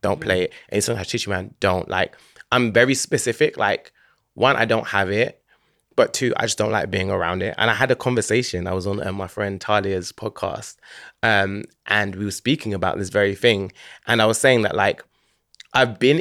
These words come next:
Speaker 1: in queer nights where they've played, like, Logon or they'll play
Speaker 2: Mm-hmm.
Speaker 1: something,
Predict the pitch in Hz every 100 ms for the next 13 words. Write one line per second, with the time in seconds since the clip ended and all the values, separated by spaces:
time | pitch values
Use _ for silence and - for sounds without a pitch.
0 | - 120 104 - 117 120 127 95 95 -
1 | - - - _ _ _ - 98 113 98
2 | - - - 117 120 110 110 90 90 -
3 | - 107 98 101 92 90 87 87 92 -
4 | 113 107 98 95 92